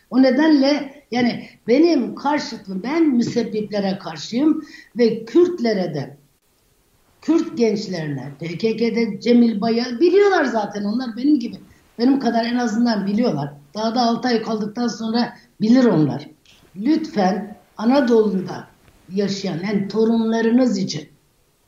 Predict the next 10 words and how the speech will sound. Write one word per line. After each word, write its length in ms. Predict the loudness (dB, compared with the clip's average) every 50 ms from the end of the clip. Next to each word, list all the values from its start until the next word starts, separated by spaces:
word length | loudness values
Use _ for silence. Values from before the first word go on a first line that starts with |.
| _ _ _ _ _ _ _ _ _ _ _ _ _ _ _ _ _
eğer 560 | 0 2 4 4 4 2 2 -2 -6 -10 -14 -20 _ _ -2
demokratik 840 | 0 2 4 4 2 2 0 -2 -2 -4 -4 -4 -6 -8 -8 -10 -10 -8
bir 160 | -8 -6 -6
ülkede 500 | -6 -6 -6 -6 -6 -6 -6 -8 -10 -16 _ _ _ _ _ _ _
ço-, 200 | -10 -8 -6 -4
torunlarımız, 760 | 0 2 2 4 4 4 4 2 2 2 0 -2 -2 -4 -8 -4
torunlarınızın 760 | -2 0 0 2 2 0 0 0 -2 -2 -4 -6 -8 -8 -6
büyümesini 540 | -4 -2 -2 -2 -2 -4 -4 -4 -4 -2 -2
istiyorsanız 920 | -4 -6 -8 -12 -12 -6 0 2 2 2 2 -2 -4 -6 -6 -8 -10 -16 _ _ _ _ _ _ _ _ _ _ -20 -20 -20 _ _ _
şu 640 | -8 -2 0 2 4 4 4 2 0 -2 -8 -12